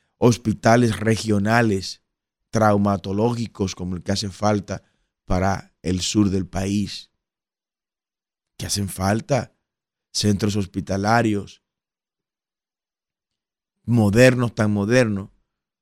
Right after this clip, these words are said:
como este de la ciudad, Luis Eduardo Aybar, que este gobierno no quiere inaugurar. Van a pagar muy caro eso ustedes.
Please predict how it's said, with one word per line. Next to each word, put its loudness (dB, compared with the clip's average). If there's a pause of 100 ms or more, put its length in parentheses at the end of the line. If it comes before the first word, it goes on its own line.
(140)
como 2
este 2
de 0
la -2
ciudad, -4 (280)
Luis 6
Eduardo 4
Aybar, -2 (200)
que 4
este 0
gobierno 0
no -12
quiere -2
inaugurar. -14 (1700)
Van -8
a -8
pagar -6
muy -8
caro -6
eso -14
ustedes. -12